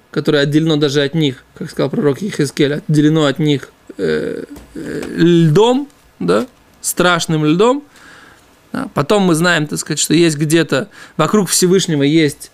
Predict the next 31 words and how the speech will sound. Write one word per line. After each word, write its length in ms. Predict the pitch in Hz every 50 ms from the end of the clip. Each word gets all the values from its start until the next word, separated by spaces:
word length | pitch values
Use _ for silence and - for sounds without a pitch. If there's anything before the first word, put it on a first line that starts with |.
| _ _ _
тьма, 400 | - - 180 180 196 226 277 294 - _ _ _ _ _ _ _ _ _ -
а, 300 | 170 170 170 165 - - _ _ _
э, 100 | - - - - -
в-, 80 | -
там, 280 | _ - 185 202 202 190
где 160 | 170 160 190
он 240 | 202 220 240 254 233
находится, 400 | 220 - - 180 165 151 - 165
есть 220 | 170 175 165 -
свет. 200 | - - 131 123
Это 120 | 120 147 151
то, 100 | 220 202
что 120 | - -
мы 120 | 180 175 170
учили, 380 | 160 - - 208 190 185 - - - - - - - _ _ _ _ - - - - - - _
это 200 | - 156 156 -
то, 120 | 160 196 185
что 140 | 175 - 175
мы 120 | 165 160
учили 380 | 160 151 147 - 190 175 156 -
в, 80 | - 160
на 100 | 147 143
предыдущем 460 | 151 147 147 151 156 147 - 151 143
уроке. 540 | 143 147 - 165 147 143 139 131 127 - -
Это 280 | - 202 214 214 208 180
как 180 | 196 185 170
бы 80 | 156 165
написано 340 | 175 175 - 220 - 202 185
в 60 | 175
Гемаре, 300 | 165 165 175 185 226 214
больше, 400 | 190 226 226 - - 190 165